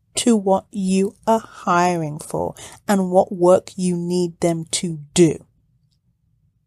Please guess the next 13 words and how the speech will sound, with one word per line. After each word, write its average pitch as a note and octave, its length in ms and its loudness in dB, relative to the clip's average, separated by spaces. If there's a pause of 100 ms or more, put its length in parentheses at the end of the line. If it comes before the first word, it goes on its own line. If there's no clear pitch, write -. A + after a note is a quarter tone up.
(580)
Because G#3+ 280 0
nothing C#4 640 2
will C4 100 2
turn A#3 320 -2
off G#3 140 -4
somebody G3+ 360 -4
quicker F#3 540 -4 (640)
that F#3 300 2
is G3 100 -2
being F#3+ 300 0
asked F3 260 -6
about - 260 -6
family. F3+ 400 -8